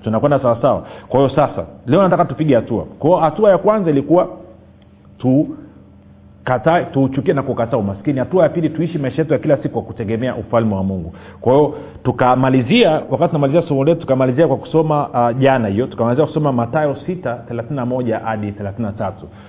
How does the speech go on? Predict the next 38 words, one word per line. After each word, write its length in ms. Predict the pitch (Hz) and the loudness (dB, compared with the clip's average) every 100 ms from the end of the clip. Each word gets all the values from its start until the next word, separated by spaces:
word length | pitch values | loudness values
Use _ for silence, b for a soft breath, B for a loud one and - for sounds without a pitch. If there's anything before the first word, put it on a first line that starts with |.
| B | B
Tukaona 320 | - 127 156 | 0 4 4
mstari 180 | 156 175 | 4 4
wa 60 | 147 | 4
thelathini 260 | 135 117 | 4 4
na 60 | 165 | 2
tatu, 240 | 165 160 | 2 2
Bwana 180 | 135 123 | 2 2
Yesu 140 | 147 147 | 2 0
anasema, 380 | 127 160 151 | 0 0 0
basi, 520 | 131 135 147 151 180 226 B B | 2 2 2 0 -4 -4 B B
anasema, 580 | 117 127 160 156 151 139 | 0 2 2 2 0 -2
"Bali 300 | 131 143 156 | 2 4 4
utafuteni 500 | 143 139 - 147 139 | 4 0 0 -2 0
kwanza 580 | 139 196 214 156 131 101 | 0 2 2 0 -2 -2
ufalme 520 | 127 - 131 123 123 | -4 0 0 2 4
wake 460 | 131 135 - 101 - - - - - | 4 2 -2 -6 -8 -14 -20 -18 -4
na 220 | 113 120 | 0 0
haki 480 | 120 - 120 117 127 | -2 -6 -6 -2 2
yake, 360 | 135 131 104 B B - | 2 2 -6 B B -4
na 160 | 110 | -2
hayo 400 | 110 143 160 143 | 0 0 2 2
yote 460 | 127 151 147 98 - | 2 2 0 -6 -8
mtazidishiwa." 580 | 107 101 95 92 - 98 - - - - - - - - - - - - - - - - - | -10 -10 -10 -12 -12 -14 -16 -20 -20 -20 -20 -20 -20 -20 -20 -20 -20 -20 -20 -20 -20 -20 -10
Sawa? 280 | 110 98 98 B B B | -4 -2 -2 B B B
Kwa 100 | - | 2
hiyo 60 | 165 | 4
sasa 160 | 180 | 4
nataka 220 | 160 175 170 | 4 2 2
tena 200 | 175 160 | 2 0
tusome, 520 | 135 165 170 156 131 | 0 0 2 0 -2
tusome, 720 | - 117 147 147 147 135 - - - | -6 -4 -2 0 0 0 -4 -12 -14
tusome 380 | - 117 151 143 | -10 -2 2 2
mstari 220 | 120 139 | 2 0
wa 60 | 127 | 0
thelathini 260 | 110 - | -2 -2
na 80 | 113 | 0
moja 240 | 113 131 110 | 2 2 0
tena 300 | 107 95 | 0 -2